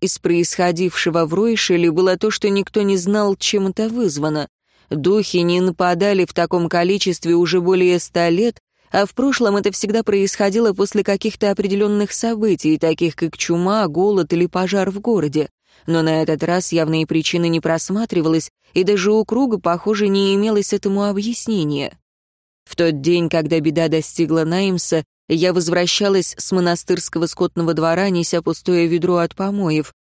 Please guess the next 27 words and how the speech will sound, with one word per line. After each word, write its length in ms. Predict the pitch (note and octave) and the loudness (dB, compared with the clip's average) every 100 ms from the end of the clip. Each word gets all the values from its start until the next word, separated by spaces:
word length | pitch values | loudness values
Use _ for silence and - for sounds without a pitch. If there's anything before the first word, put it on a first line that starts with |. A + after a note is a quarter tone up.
| _ _ | _ _
После 300 | - C4+ B3+ | -2 0 0
случая 480 | B3 B3+ C4 A#3+ A#3 | 2 0 2 2 0
в 80 | A3 | 0
прачечной, 680 | B3 C4+ A3+ F3 - F3 E3 | -2 0 -2 -2 0 0 2
когда 280 | E3+ E3+ | 0 2
мне 160 | E3+ E3+ | 2 2
было 300 | D#3+ E3+ E3 | 2 2 2
одиннадцать 600 | - F3 E3+ E3 - - | 0 -2 0 -2 -6 -6
лет, 260 | G3 A#3 A#3+ _ _ _ | -2 -2 -2 _ _ _
сестры 440 | - D4+ C#4+ C4+ C4 | -2 0 0 2 2
не 140 | B3+ | 2
поручали 480 | - C4 - C#4+ C4 | 0 0 0 0 2
мне 160 | A#3 | 2
никакой 440 | A3+ A3 A3 A3+ A3+ | 2 0 0 2 2
работы, 420 | G#3 G3+ A#3+ G3+ | 2 0 0 0
которая 400 | F3+ F3 F#3 F#3 | 0 2 2 2
могла 320 | F#3+ F#3 G#3 | 2 2 0
бы 100 | F#3+ | 0
травмировать 600 | F#3+ F#3+ F#3 G3 F#3 F#3+ | 0 0 0 0 0 0
мои 260 | G3 G#3 A3+ | 0 0 0
руки. 440 | A#3 D#3+ - D#3 - _ _ - | 0 0 0 -2 -2 _ _ -12
В 120 | - | -2
тот 240 | E3+ D3+ | 0 0
день 260 | D3 G3 F#3 | 0 2 2
я 200 | E3 D#3+ | 2 2
ошпарилась 540 | D#3+ - F3+ E3+ E3 | 0 -2 2 2 2
щелоком 680 | - - G3+ G3+ F#3 E3 | 0 -2 0 0 0 -2